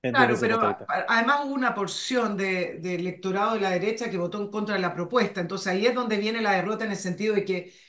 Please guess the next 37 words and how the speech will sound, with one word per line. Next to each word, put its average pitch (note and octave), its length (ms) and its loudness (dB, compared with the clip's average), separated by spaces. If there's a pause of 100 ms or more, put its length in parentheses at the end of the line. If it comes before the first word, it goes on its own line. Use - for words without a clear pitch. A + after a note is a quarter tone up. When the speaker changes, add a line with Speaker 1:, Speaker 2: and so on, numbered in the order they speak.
(280)
Speaker 2:
eh, F3 480 0
uno G3+ 560 -2 (140)
puede G3 220 0
proyectar F#3+ 460 0
que G#3+ 100 -2
ese G3+ 140 -2
era F#3+ 100 2
el F3 80 2
electorado F#3 520 0
de D3 80 -4
ustedes, G3+ 440 4
digamos, E3+ 420 -2
no G3+ 80 0
sé, G3+ 300 4
si E3+ 280 0
haciendo G#3 300 2
una, G3+ 220 2
un G3+ 160 2
análisis G#3+ 500 2
simple, F3 540 2 (320)
pero G3 180 6
hubo B3 60 8
una B3+ 200 6
porción B3 500 4
de, G#3 400 4
de, F3+ 300 2
de F3+ 100 2
electorado F#3 440 4
de G#3+ 60 4
la G3+ 100 4
derecha A3 280 2
que G#3+ 80 0
estaba A#3 320 2 (200)
muy C#4+ 260 4
molesta A3+ 540 4
con F3+ 160 -2
el, E3 320 -2